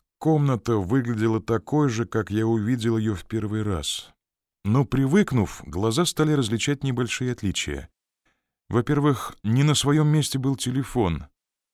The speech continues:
перекочевавший со столика у кровати на подушку и утонувший в ней под собственной тяжестью.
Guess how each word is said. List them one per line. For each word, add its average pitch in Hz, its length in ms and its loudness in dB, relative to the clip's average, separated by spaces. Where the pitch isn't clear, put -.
перекочевавший 107 840 0
со 113 140 0
столика 113 400 -2
у 107 100 0
кровати 107 480 -2
на 98 120 0
подушку 101 640 -4
и - 140 -6
утонувший 98 720 -2
в - 120 -12
ней 87 240 -2
под - 180 -8
собственной 87 500 -4
тяжестью. 76 640 -4